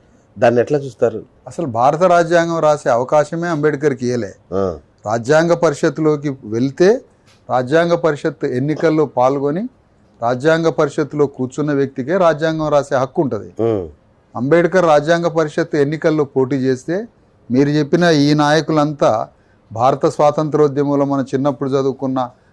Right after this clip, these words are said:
Speaker 2: ఆ నాయకులంతా అంబేద్కర్ కాన్స్టిట్యూషనల్ అసెంబ్లీలోకి పోకుండా అసలు ఆ ఎన్నికలోనే ఆయన్ని ఓడగొట్టారు.
Speaker 1: ఉమ్.
Speaker 2: ఆయన ఓడిపోయిండు, రాజ్యాంగం రాసే అవకాశం పోయింది.
Speaker 1: ఆ.
Speaker 2: మళ్ళీ వెస్ట్ బెంగాల్ నుంచి జోగేంద్రనాథ్ మండల్ అని మరొక నేషనల్ లీడర్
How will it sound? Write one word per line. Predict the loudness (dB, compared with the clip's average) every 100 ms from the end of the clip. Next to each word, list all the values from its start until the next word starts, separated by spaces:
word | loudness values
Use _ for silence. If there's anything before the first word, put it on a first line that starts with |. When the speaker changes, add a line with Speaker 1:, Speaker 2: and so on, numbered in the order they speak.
| _
Speaker 2:
ఆ | -2
నాయకులంతా | 0 2 2 2 2 2 2 2
అంబేద్కర్ | 2 2 2 2 2 2 -2 -8 _ _ -4
కాన్స్టిట్యూషనల్ | 0 0 0 0 0 0 0 0 2
అసెంబ్లీలోకి | 2 0 -2 -2 -2 -2 0 0 -2
పోకుండా | -2 -2 0 -2 -2 -4 -8 _ _ _ -8
అసలు | 0 2
ఆ | 4
ఎన్నికలోనే | 2 2 4 4 4 2
ఆయన్ని | 0 0
ఓడగొట్టారు. | 0 0 -2 -4 -8 -14 _ _ -14
Speaker 1:
ఉమ్. | -10 -8 -10 -16 _ -4
Speaker 2:
ఆయన | 0 2
ఓడిపోయిండు, | 4 4 4 2 2
రాజ్యాంగం | 2 2 2 0 0
రాసే | -2 -2 -2 0 -2 -2
అవకాశం | -2 -2 -2 -4
పోయింది. | -2 -2 -2 -8 -10
Speaker 1:
ఆ. | -8 -10 -16 _ -8
Speaker 2:
మళ్ళీ | -2 2
వెస్ట్ | 2 0 0
బెంగాల్ | 0 2 0
నుంచి | 0 -2
జోగేంద్రనాథ్ | 2 2 2 -2 2 2 2
మండల్ | 0 2 2
అని | 2
మరొక | 0 -2 -2 -4
నేషనల్ | -4 -6 -6 -6
లీడర్ | -6 -8 -10